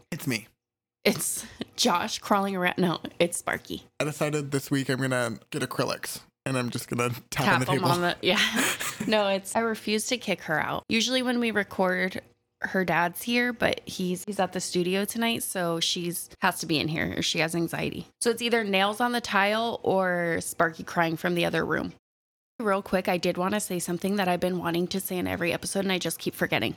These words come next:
Speaker 1: Sure.
Speaker 2: I wanted to reach out to our listeners. If you guys have a coffee that you recommend, either store-bought, I mean, we're in Orange County, like, L A area, so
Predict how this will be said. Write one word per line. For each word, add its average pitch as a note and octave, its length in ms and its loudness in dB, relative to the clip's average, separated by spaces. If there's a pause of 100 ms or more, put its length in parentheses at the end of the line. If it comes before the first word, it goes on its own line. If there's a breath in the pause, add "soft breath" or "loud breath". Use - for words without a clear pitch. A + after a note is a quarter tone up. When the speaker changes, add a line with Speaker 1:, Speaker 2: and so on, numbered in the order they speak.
(400)
Speaker 1:
Sure. C#3+ 260 -2 (540)
Speaker 2:
I G#3+ 140 4
wanted C4 320 0
to A#3 440 2
reach G#3+ 180 2
out G3 360 0
to - 300 0
our F#3 280 4
listeners. F#3 560 0
If - 200 -6
you G#3 220 2
guys F#3 300 2
have F3 320 0
a F3+ 60 -2
coffee F3+ 320 -2
that - 120 2
you - 60 -2
recommend, F3+ 500 0
either F3 420 0
store-bought, B3 920 0
I G3+ 80 2
mean, G#3 200 0
we're G3+ 140 2
in A3+ 220 2
Orange - 320 0
County, G3+ 600 -2 (100)
like, F#3 240 2
L F3+ 200 2
A F3+ 180 0
area, F#3 460 2
so F3+ 420 -2